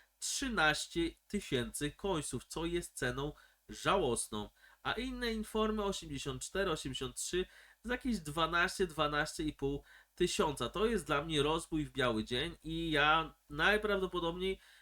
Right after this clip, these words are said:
większość kasy wrzucę właśnie w informy osiemdziesiąt sześć,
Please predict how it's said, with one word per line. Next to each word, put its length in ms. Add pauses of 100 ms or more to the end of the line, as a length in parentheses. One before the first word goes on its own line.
(160)
większość 460
kasy 420
wrzucę 460
właśnie 360
w 60
informy 540
osiemdziesiąt 720
sześć, 500